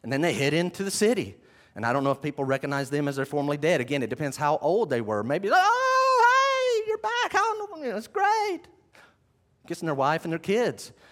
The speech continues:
Others are like, "Yeah, I'm Isaiah." "Oh, Isaiah, nice to meet you.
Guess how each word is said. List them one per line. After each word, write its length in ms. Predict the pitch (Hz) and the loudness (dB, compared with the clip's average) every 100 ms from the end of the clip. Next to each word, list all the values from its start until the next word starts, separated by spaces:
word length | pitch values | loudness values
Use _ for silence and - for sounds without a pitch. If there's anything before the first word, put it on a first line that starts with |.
| - - - | -20 -20 -8
Others 300 | 107 160 160 | 0 0 2
are 40 | 156 | 2
like, 160 | 156 | 2
"Yeah, 240 | 147 196 277 | 0 -2 -2
I'm 300 | 110 113 190 | -4 -4 -2
Isaiah." 580 | 180 156 196 226 107 - - 180 | -2 0 0 0 -4 -6 -18 -12
"Oh, 160 | - 269 | -4 0
Isaiah, 320 | 202 208 240 | 0 0 -2
nice 180 | 160 190 | -2 -4
to 80 | - | -6
meet 280 | 196 254 | -8 -8
you. 100 | - | -12